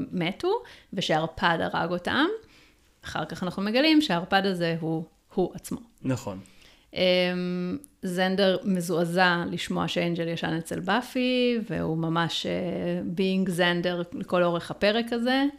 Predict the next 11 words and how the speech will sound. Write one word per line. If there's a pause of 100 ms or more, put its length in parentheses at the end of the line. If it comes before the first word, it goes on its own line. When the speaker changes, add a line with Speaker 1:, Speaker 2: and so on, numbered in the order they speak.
Speaker 2:
כן,
זנדר,
תבין, (100)
אתה
בפרנד
זון,
שחרר, (140)
היא
לא
מעוניינת
בך,